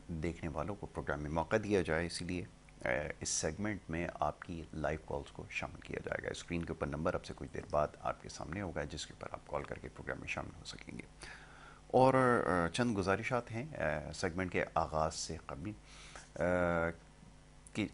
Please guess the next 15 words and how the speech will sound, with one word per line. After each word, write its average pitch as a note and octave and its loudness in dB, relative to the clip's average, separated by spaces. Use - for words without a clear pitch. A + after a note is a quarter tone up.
आपने A2 4
program E2+ 2
में F#2+ 0
call F2+ 2
करनी F2+ -2
है, F2 -2
यकीनन F2+ -4
आपकी E2+ -4
call D#2+ -2
शामिल D2+ -2
की E2 -8
जाएगी। E2+ -2
मुख्तसर E2+ -4
गुफ्तगू - -8
कीजिए G#2+ -2